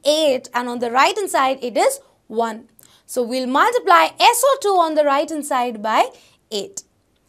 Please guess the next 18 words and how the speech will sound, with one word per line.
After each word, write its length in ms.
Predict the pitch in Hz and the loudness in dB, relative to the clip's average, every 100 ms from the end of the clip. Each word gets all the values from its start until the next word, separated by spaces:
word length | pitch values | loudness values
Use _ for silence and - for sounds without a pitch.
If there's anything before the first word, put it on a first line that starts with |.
| _ _ - _ _ - | _ _ -20 _ _ 0
Total 320 | 415 466 494 440 | 4 6 10 10
oxygen 340 | 466 453 453 440 415 | 10 6 0 2 0
on 80 | |
the 80 | 392 | 4
right-hand 340 | 370 370 392 370 | 4 4 2 4
side 220 | 349 330 | 4 4
has 160 | 339 | 0
become 380 | 277 302 285 277 | -2 0 0 0
twenty-two 1000 | - 311 392 415 415 415 - _ 415 508 453 | -4 0 0 -2 -4 -6 -6 _ 4 6 6
now. 380 | 302 247 359 _ _ - - | 2 -2 -6 _ _ -20 -20
So, 180 | - 262 | -8 -4
left-hand 500 | 226 220 370 - 427 | -2 -2 -4 -4 -2
side 320 | 403 359 320 - | 4 6 6 4
oxygen 680 | 330 403 - 403 320 320 302 | 4 4 2 -6 -4 -4 -2
will 180 | 277 311 | -2 -2
be 200 | 311 285 | -4 -2
multiplied 720 | 262 294 - 277 247 226 214 | -2 -4 -2 0 0 0 -2
by 260 | 202 233 | 0 0